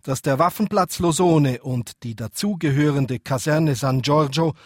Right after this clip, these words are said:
bis Ende Jahr verkauft werden sollen. So steht es in einer gemeinsamen Pressemitteilung des V B S und der Gemeinde Losone. Die politische und die Bürgergemeinde Losone sind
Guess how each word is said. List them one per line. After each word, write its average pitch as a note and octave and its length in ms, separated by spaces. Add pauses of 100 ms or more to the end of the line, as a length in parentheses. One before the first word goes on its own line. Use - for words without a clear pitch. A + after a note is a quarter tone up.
(260)
bis D#3+ 160
Ende F#3 240
Jahr C#3+ 260
verkauft D#3+ 520
werden C#3 260
sollen. C3+ 400 (380)
So - 160
steht E3 360
es F3+ 160
in D3 120
einer B2 240
gemeinsamen C#3 840
Pressemitteilung E3 1000
des B2 180
V D3 240
B D3 140
S - 260 (340)
und D#3 140
der F3 80
Gemeinde C#3 400
Losone. D3 560 (520)
Die D#3+ 60
politische F#3 680 (300)
und F#3+ 180
die G3 80
Bürgergemeinde C#3 840
Losone D#3 560
sind B2 300